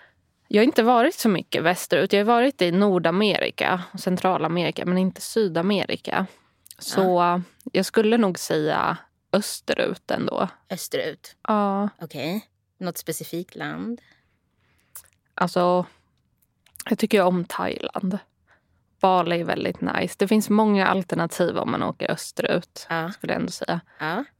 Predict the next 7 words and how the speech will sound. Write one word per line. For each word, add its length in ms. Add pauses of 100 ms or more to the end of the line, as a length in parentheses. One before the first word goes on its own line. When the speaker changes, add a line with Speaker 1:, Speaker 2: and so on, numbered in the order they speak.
(1080)
Speaker 2:
Weekendresa 1500
eller 680
solsemester? 840 (960)
Speaker 1:
Solsemester. 1000 (100)
Speaker 2:
Solsemester, 600
Speaker 1:
Ja. 280
Speaker 2:
ja. 80